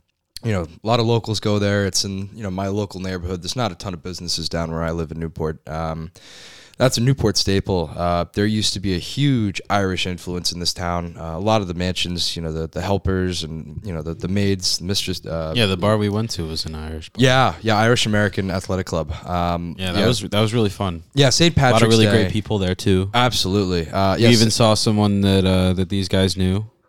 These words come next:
Speaker 1: Yeah,
Speaker 2: That was
Speaker 1: yeah, a couple buddies showed up, and,
Speaker 2: Yeah.
Speaker 1: uh, yeah, we're super close to the bartenders. They are honestly workhorses. We love you guys there so much.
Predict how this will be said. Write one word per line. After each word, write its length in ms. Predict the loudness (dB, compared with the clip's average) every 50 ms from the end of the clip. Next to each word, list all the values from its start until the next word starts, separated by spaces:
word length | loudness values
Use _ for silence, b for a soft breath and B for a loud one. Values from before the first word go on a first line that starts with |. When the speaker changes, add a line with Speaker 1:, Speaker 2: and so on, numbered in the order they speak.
| _ _ 2
Speaker 1:
Yeah, 160 | 4 6 6
Speaker 2:
That 80 | 6 8
was 80 | 8
Speaker 1:
yeah, 100 | 6 6
a 40 | 4
couple 260 | 4 4 2 4 4 4
buddies 220 | 4 4 4 4 4
showed 200 | 4 4 4 6
up, 220 | 4 4 2 2
and, 160 | 0 0 2 2
Speaker 2:
Yeah. 360 | 4 4 6 6 4 4 2 2
Speaker 1:
uh, 40 |
yeah, 300 | 2 2 2 4 4 2
we're 160 | 4 2 2 4
super 280 | 4 4 4 2 2 2
close 240 | 4 4 4 4
to 60 | 2 -2
the 60 | 0
bartenders. 580 | 0 2 2 2 0 -4 -2 -2 -4 -6 0
They 160 | 2 2 2 2
are 520 | 2 2 2 4 4 2 2 0 -2 -4 -2
honestly 640 | 0 0 2 2 2 0 2 2 2 2 0 -2 -4 -4
workhorses. 800 | -2 0 0 0 0 0 0 0 0 0 0 0 0 -2 -2 -4
We 100 | -6 -10
love 580 | -10 -8 -6 -4 -2 2 2 4 4 2 2 0
you 120 | -2 0
guys 260 | 0 0 0 0 -2
there 160 | -2 -4 -4 -2
so 280 | -2 -2 0 0 0 0
much. 440 | 0 -2 -2 -2 -2 -4 -4 -6